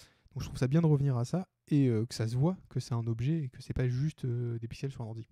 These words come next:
Alors j'ai rien contre le numérique, hein, j'en utilise beaucoup, mais la photographie, c'est riche, varié et divers, et c'est bien quand, euh, voilà, on montre qu'on en a eu, qu'on l'a utilisé autrement, qu'on l'a matérialisé autrement, et voilà.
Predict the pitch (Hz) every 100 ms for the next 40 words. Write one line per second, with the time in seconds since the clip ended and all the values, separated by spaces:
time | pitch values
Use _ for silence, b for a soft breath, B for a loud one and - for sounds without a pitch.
0 | _ 127 127 127 143 131 123 113 131 190
1 | 135 120 117 - 110 110 - 190 b b
2 | b _ 139 147 - - - - 123 117
3 | 165 - 120 151 135 127 131 117 107 110
4 | 175 - b b 120 - 113 160 185 143
5 | - 120 117 120 127 117 117 147 - 127
6 | 113 113 110 113 127 131 - 113 117 123
7 | 123 127 - 113 147 175 127 120 117 127
8 | 131 123 120 117 113 139 190 B B B
9 | B 151 147 113